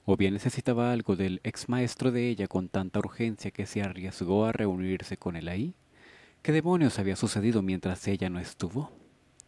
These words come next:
Miró las cartas que estaban poniendo sobre la mesa húmeda de cerveza, aunque sentía la atención del capitán fija en su espalda.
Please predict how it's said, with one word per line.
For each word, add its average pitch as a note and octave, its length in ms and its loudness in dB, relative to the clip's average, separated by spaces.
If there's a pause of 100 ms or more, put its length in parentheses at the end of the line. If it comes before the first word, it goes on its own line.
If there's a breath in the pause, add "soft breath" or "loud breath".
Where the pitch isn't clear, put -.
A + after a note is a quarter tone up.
(540 loud breath)
Miró G#2+ 180 6
las G2 180 8
cartas - 380 -2
que - 100 -2
estaban A2+ 340 -2
poniendo G#2 480 2
sobre F#2 220 -4
la F#2 120 -2
mesa F#2+ 340 -2
húmeda G2 340 0
de E2+ 140 -4
cerveza, G2 560 -4 (540 soft breath)
aunque G#2+ 240 2
sentía G2 480 2
la A2 180 0
atención G#2 520 -2
del F#2+ 120 -2
capitán G2 400 -4
fija G2 400 2
en F2 100 -6
su - 140 -12
espalda. - 560 -10